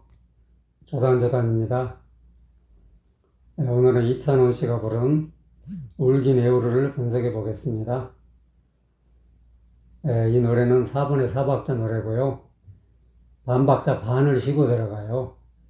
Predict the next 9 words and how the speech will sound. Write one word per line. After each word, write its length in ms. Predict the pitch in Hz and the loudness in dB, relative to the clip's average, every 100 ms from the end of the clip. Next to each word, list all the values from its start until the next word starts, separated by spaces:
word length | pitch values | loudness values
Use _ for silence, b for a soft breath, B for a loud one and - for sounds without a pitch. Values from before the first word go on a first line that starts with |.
| _ _ _ | _ _ _
그리고 240 | - 117 | -4 -2
십육 400 | 120 165 170 165 | 4 4 4 4
분음표로 340 | 160 127 127 113 | 2 2 0 -4
시작하죠. 760 | 120 127 110 107 123 151 156 - _ _ _ _ _ _ _ - | -4 -6 -6 -6 -4 -4 -6 -16 _ _ _ _ _ _ _ -6
네, 140 | 123 | -2
이런 260 | 123 135 139 | 2 4 4
노래는 320 | 135 127 131 | 4 4 2
힘을 360 | 131 170 156 160 | 4 4 4 2
빼고 680 | 165 135 117 139 - - | 2 2 2 2 -2 -8